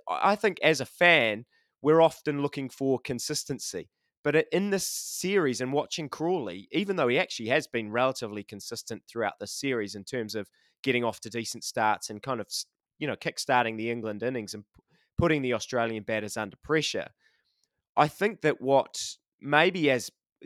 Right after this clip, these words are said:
maybe as an, a former player in Brendan McCullum is sort of looked at, he perhaps is not so focused on, uh, consistency, and he sort of understands that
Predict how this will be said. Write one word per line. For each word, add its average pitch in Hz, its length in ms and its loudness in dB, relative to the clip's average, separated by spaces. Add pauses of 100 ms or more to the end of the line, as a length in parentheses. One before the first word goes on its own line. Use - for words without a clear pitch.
(120)
maybe 180 400 4
as 131 160 0
an, 131 160 -2 (100)
a 117 60 0
former 127 320 -2
player 123 540 4 (100)
in 110 140 -8
Brendan 113 280 -6
McCullum 101 560 -2 (400)
is 131 140 -2
sort 151 220 0
of 110 100 0
looked 170 300 -2
at, 87 260 -6 (760)
he 190 720 0 (360)
perhaps 151 540 2
is 135 180 0
not 170 240 4 (400)
so 160 300 2
focused 135 440 0
on, 120 360 -2 (480)
uh, 107 320 2
consistency, 117 840 -6 (260)
and 131 140 -2
he 151 40 0
sort 185 220 -2
of 156 100 0
understands 147 680 2
that 131 180 -2